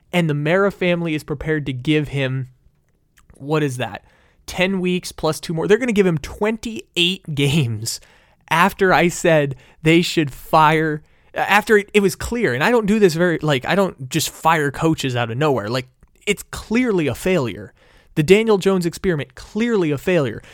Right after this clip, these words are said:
Saquon Barkley draft pick, clearly a failure.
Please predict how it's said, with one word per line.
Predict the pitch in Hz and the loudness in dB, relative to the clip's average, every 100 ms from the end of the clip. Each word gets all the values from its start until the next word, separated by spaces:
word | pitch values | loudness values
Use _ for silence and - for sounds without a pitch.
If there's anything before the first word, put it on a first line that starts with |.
| - | -4
Saquon | - 214 - 196 | 4 4 4 2
Barkley | 180 190 180 151 | 4 2 0 0
draft | 175 175 - | 2 2 -2
pick, | 131 - - - | -10 -10 -20 -16
clearly | - - 240 262 220 156 | -12 -4 0 2 2 0
a | 135 | -2
failure. | 123 196 190 131 107 - | 0 2 4 2 -2 -10